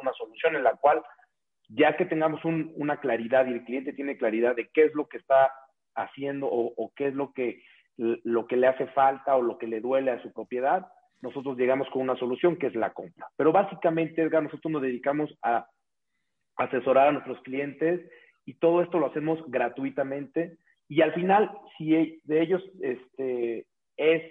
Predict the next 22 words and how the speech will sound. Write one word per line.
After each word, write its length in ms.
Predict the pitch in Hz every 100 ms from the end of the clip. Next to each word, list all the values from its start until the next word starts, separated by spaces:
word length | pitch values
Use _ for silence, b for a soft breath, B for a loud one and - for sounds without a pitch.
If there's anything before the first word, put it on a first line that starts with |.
| -
o 240 | 135 131 131
quieren 240 | 151 151
nuestra 240 | 139 120
opción, 380 | 117 - 190 202 -
pues 80 |
bueno, 220 | 110 110 104
se 100 | 113
quedan 220 | 127 127
con 140 | 117 113
nosotros, 460 | 110 165 185 180
o 100 | 131 -
si 80 | 127
no, 180 | 160
pues 140 | - -
bueno, 160 | 123 123
tienen 240 | 127 131
una 160 | 131 123
opción 240 | - 120
siempre 280 | 120 117 107
ahí 40 |
con 160 | - 104
nosotros. 340 | - _ _